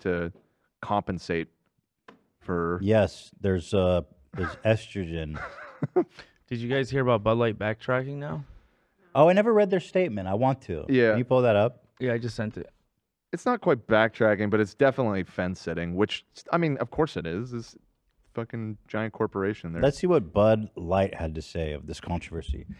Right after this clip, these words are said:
Speaker 2: As the C E O of a co-, fu-, uh, company founded in America's heartland more than a hundred sixty-five years ago, I'm responsible for ensuring every consumer feels proud of the beer we brew. That's it. Stop there, right?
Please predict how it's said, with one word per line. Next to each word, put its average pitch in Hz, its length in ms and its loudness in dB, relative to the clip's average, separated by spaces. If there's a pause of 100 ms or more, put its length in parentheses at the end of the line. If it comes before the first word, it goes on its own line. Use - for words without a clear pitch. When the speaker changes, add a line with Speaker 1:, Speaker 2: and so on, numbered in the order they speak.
(380)
Speaker 2:
As 120 180 -2
the - 80 -2
C 202 280 -6
E - 40 -4
O 170 80 0
of 139 80 0
a 117 80 0
co-, - 380 -8
fu-, - 100 -8
uh, 107 380 -4
company 113 400 -6
founded 107 260 -2
in 113 60 0
America's 104 400 -2
heartland 87 400 -2
more 85 160 -6
than 87 80 -4
a 92 40 -2
hundred 117 220 -6
sixty-five 127 400 -4
years 101 140 0
ago, 85 100 -4
I'm 85 120 -4
responsible 101 400 -6
for 104 40 -6
ensuring 90 340 -4
every 104 160 -4
consumer 110 360 -4
feels 87 180 -8
proud 95 300 2
of 95 80 0
the 87 40 -2
beer 90 220 0
we 85 140 -2
brew. 82 240 -4 (360)
That's 151 260 -2
it. 120 240 -2
Stop 120 300 -4
there, 98 200 -4
right? 82 240 -10